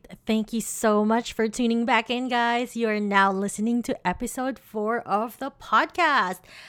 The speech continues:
I am gonna shake things up a little bit this week, and I'm introducing a new segments for the show. So, instead of catching up, I do have two new segments. It's called Loved It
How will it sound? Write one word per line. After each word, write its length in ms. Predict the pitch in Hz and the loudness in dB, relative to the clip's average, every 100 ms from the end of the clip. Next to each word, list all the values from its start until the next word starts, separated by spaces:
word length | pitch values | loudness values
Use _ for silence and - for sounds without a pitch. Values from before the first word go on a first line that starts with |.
| - - | -14 -6
I 80 | |
am 180 | 240 302 | -4 -4
gonna 200 | 330 339 | -4 -6
shake 320 | 320 - 208 | -8 -8 -10
things 260 | - 247 262 | -6 -6 -4
up 220 | 269 262 | -4 -4
a 80 | - | -6
little 500 | 190 190 180 180 208 | -8 -6 -4 -4 -6
bit 320 | 214 269 _ | -6 -8 _
this 260 | 339 339 - - | -10 -10 -12 -12
week, 600 | 202 180 175 185 277 - - - - - - | -6 -6 -4 -6 -8 -12 -20 -20 -20 -20 -16
and 320 | - 214 196 190 | -6 -4 -4 -4
I'm 160 | 202 | -4
introducing 540 | 208 214 208 208 208 196 | -2 -4 -2 -4 -4 -6
a 80 | |
new 340 | 180 185 196 202 | -4 -2 0 -2
segments 680 | - 202 202 240 285 277 - 185 - | -2 -6 -4 -6 -8 -10 -16 -18 -10
for 180 | 202 | -8
the 120 | 190 262 | -6 -6
show. 420 | - 170 170 220 - - _ | -2 0 0 -2 -12 -20 _
So, 500 | - - 359 170 220 - _ _ _ | -6 4 4 4 0 -8 _ _ _
instead 180 | 214 233 | -8 -4
of 80 | 220 | -4
catching 400 | 208 226 208 220 | -2 -2 -2 -4
up, 300 | 277 254 - | 0 0 -2
I 200 | 202 202 | -2 -2
do 260 | 190 226 254 | -4 -6 -6
have 440 | 226 196 180 185 _ _ - | 0 2 2 0 _ _ -16
two 460 | - 311 339 349 - _ _ | -6 -2 0 -2 -6 _ _
new 600 | 208 208 214 214 214 214 214 _ _ | -8 -4 0 0 0 -2 -10 _ _
segments. 580 | - - 175 - 98 - - | -12 -6 -6 -8 -20 -20 -10
It's 180 | 208 | -10
called 360 | - 196 185 175 | -4 -2 -2 -2
Loved 320 | 202 254 269 | 0 0 0
It 240 | 359 403 | -2 -2